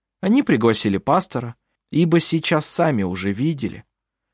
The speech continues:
что в поместье поселился сатана. Они были уверены, что добрый пастор словом Божьим изгонит демонов.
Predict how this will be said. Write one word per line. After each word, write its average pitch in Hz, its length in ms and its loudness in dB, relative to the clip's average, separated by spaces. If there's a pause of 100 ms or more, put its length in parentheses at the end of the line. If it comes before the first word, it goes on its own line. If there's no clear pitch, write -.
что - 260 0
в - 80 -6
поместье 151 560 2
поселился 101 680 -4
сатана. - 560 -6 (1080)
Они 101 220 -2
были 98 180 0
уверены, 95 560 -2 (360)
что - 220 0
добрый 156 340 2
пастор 151 540 -2 (280)
словом 107 640 0
Божьим 151 560 0
изгонит 107 720 -2
демонов. 87 680 -8